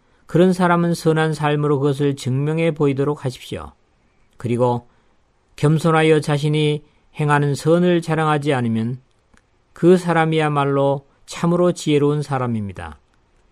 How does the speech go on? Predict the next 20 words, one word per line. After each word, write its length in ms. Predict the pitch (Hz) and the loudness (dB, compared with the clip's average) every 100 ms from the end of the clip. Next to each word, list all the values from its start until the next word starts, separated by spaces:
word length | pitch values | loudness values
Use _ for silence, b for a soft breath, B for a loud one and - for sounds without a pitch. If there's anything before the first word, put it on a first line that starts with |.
| _ _ - | _ _ -6
그러나 360 | 156 175 180 | 0 4 6
여러분이 400 | 165 170 165 170 | 6 6 4 2
마음에 640 | 170 147 143 143 143 139 139 _ _ b b - | 2 2 2 0 -2 -4 -8 _ _ b b -14
시기심과 840 | - 180 185 175 190 180 175 170 | -4 0 0 0 0 2 4 4
이기적인 640 | 156 156 160 156 160 156 | 2 0 0 -2 -2 -2
야심을 440 | 143 135 135 151 147 | 0 -2 -2 -4 -4
품고 340 | - 147 147 | -6 -6 -4
있다면 560 | 135 - 110 107 113 123 _ _ _ | -6 -6 -6 -4 -4 -8 _ _ _
여러분은 480 | 135 139 151 156 156 | 0 2 2 -2 -4
자랑하거나 800 | 139 135 139 135 131 135 131 131 | -4 -2 -2 -2 -4 -4 -4 -4
진실을 480 | - 147 165 170 175 | -4 -4 -2 -2 -2
감추려고 720 | 156 147 - 156 143 151 143 | -4 -6 -4 -2 0 -2 -2
거짓말하지 680 | 139 127 135 135 127 123 143 | -2 -2 -4 -4 -4 -6 -6
마십시오. 500 | 120 - - 82 76 _ _ _ _ _ _ _ _ | -8 -10 -16 -16 -18 _ _ _ _ _ _ _ _
그런 400 | - 160 170 170 | 2 4 6 4
지혜는 480 | - 160 160 160 156 | 0 0 2 0 -2
하늘에서 460 | 139 151 143 139 | -2 -2 -2 -2
내려오는 400 | 147 139 135 135 | -2 -2 -2 -4
것이 260 | 127 127 151 | -4 -4 -4
아닙니다. 540 | 127 110 98 82 80 | -2 -4 -6 -10 -16